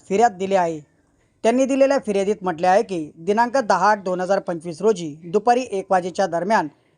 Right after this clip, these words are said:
टेके वस्ती वारी शिवार येथे चंद्रकांत बाबुराव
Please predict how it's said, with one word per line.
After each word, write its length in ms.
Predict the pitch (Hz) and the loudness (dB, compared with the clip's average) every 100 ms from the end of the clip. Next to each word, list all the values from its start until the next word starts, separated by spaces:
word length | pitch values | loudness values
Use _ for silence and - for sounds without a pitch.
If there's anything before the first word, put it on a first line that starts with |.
| _ | _
टेके 260 | 220 220 262 | 2 4 4
वस्ती 340 | 214 190 - | 4 0 -2
वारी 260 | 233 185 180 | 0 0 0
शिवार 280 | - 180 180 | -4 -2 0
येथे 360 | 226 214 156 - _ _ | 0 -2 -4 -8 _ _
चंद्रकांत 480 | 208 220 247 262 277 | 0 0 2 0 2
बाबुराव 320 | 202 180 190 | 2 2 2